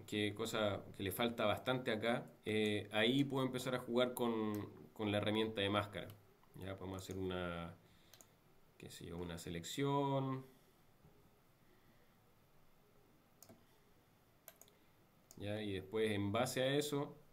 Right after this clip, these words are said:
hacemos una máscara y aplicamos la herramienta de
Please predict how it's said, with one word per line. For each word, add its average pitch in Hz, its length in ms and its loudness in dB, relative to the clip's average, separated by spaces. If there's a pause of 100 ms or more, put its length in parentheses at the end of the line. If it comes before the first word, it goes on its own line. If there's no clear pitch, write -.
(960)
hacemos 104 480 -2
una 98 180 2
máscara 131 500 2 (880)
y 98 100 -4
aplicamos 101 480 0
la 104 80 4
herramienta 110 560 2
de 110 380 2